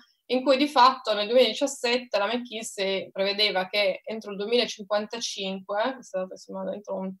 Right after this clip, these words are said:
un trentacinque quarantennio, circa la metà delle attività, eh, lavorative sarebbero state impattate dall'automazione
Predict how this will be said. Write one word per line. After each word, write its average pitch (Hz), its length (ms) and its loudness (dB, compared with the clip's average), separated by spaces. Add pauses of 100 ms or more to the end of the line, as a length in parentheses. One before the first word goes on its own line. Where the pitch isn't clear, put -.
un 214 160 -14
trentacinque 226 720 -2
quarantennio, 208 880 -2 (500)
circa 269 280 4
la 226 140 6
metà 233 560 8
delle 214 160 0
attività, 226 640 6 (840)
eh, 175 420 0
lavorative 214 520 0
sarebbero 202 300 0
state 208 200 -8
impattate 196 720 4
dall'automazione 202 1160 2